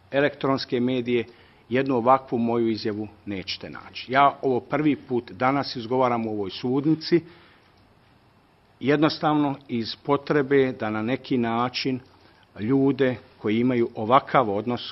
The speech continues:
koji je iskazan u ovoj krivičnoj prijavi na neki način osramotim, jer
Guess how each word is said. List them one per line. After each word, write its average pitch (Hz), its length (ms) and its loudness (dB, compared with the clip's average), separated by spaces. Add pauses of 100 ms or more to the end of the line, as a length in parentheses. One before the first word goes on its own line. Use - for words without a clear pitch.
koji 98 180 -4
je 92 100 -4
iskazan 127 800 -2 (560)
u 113 120 -4
ovoj 107 180 -2
krivičnoj 131 640 -2
prijavi 113 640 -2 (580)
na 101 120 -6
neki 110 300 -4
način 104 540 -6 (1600)
osramotim, 123 960 -2 (1120)
jer 104 240 -4